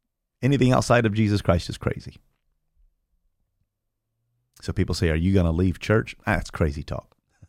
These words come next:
<laughs> "Are you gonna give up on Acts two thirty-eight?" Never. That's crazy talk.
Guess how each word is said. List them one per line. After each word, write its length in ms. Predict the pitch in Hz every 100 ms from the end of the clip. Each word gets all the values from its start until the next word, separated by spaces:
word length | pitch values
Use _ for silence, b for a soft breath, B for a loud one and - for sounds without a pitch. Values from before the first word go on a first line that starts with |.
| -
<laughs> 1000 | 92 - - _ _ _ _ _ _ -
"Are 100 | 92
you 160 | 98
gonna 300 | 98 92 80 80
give 180 | 85 95
up 160 | 104 92
on 140 | 90
Acts 180 | 98 -
two 140 | 104
thirty-eight?" 420 | 95 101 101 101
Never. 460 | 104 151 - 82 - -
That's 160 | 101
crazy 420 | - 117 98 80
talk. 340 | - - -